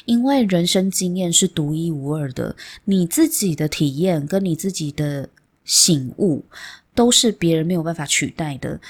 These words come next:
所以如果从电影本身的剧情内容的解析，然后再结合到你自身的经验的话，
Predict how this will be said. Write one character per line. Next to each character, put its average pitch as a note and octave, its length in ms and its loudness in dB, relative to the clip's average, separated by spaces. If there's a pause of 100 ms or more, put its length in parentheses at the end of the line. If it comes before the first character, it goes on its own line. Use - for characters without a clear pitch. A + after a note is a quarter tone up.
(140)
所 - 220 -2
以 A3 160 0
如 F#3 180 0
果 G3+ 180 0
从 E3+ 280 4
电 G#3 180 2
影 D#3+ 160 -2
本 D3+ 220 -2
身 E3+ 200 0
的 E3+ 140 0
剧 G#3 160 0
情 D3+ 240 -2
内 F3+ 140 0
容 C#3+ 200 -2
的 C#3+ 80 0
解 C#3+ 300 -2
析， D3+ 360 -2 (320)
然 C#3+ 140 -6
后 E3+ 240 -2
再 C4 200 0
结 F3+ 240 0
合 E3+ 160 -2
到 F#3+ 200 -4
你 D#3 180 0
自 A3+ 280 -2
身 E3+ 220 0
的 D#3+ 100 -2
经 D#3+ 300 -4
验 E3 120 -2
的 C#3+ 120 -6
话， D3+ 260 -4